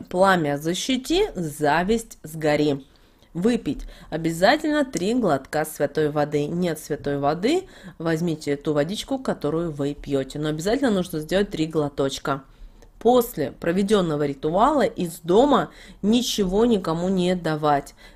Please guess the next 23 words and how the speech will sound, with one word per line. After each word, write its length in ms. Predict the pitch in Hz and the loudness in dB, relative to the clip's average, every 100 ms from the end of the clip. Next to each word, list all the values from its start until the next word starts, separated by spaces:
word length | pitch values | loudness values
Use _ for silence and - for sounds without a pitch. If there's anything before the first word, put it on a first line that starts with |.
| - | -6
на 340 | 170 175 226 | 0 2 2
протяжении 760 | 247 202 190 165 170 180 196 190 | 2 -4 -4 -2 0 2 2 0
трёх 460 | 165 147 147 170 | 0 0 0 -4
дней, 540 | 151 156 160 151 143 - | -6 -2 0 0 -2 -4
иначе 400 | 175 170 147 151 | -4 -2 -2 -4
желаемого 720 | 147 160 151 175 226 269 277 | -4 -2 2 2 4 4 4
результата 580 | 285 262 285 262 262 262 | 4 4 2 4 2 2
просто 540 | 262 - 104 - - 175 | -4 -4 -6 -6 -6 -4
не 400 | 143 135 127 - _ | -2 -4 -4 -8 _
будет. 480 | 131 139 131 135 - - - - - - | -6 -4 -2 -6 -8 -10 -10 -8 -14 0
Далее, 360 | 240 330 359 | 4 4 4
друзья, 460 | 320 294 214 240 294 | 4 4 4 4 6
у 60 | 254 | 6
нас 280 | 214 214 | 4 0
с 60 | - | 2
вами 340 | 233 226 220 - | 4 4 2 2
лунный 500 | 214 233 233 170 143 | 2 4 4 4 0
календарь 800 | - 151 151 165 170 226 320 285 | -2 -2 0 0 2 4 4 2
на 340 | 240 233 294 | 2 2 0
тринадцатого 800 | 277 254 190 156 160 - 269 294 | 0 0 2 0 -4 -4 -2 -2
сентября 580 | 269 185 160 139 151 202 | -2 -4 -2 -2 0 0
две 180 | 196 139 | -2 -4
тысячи 580 | - 135 170 165 196 | -4 -4 -4 -4 -4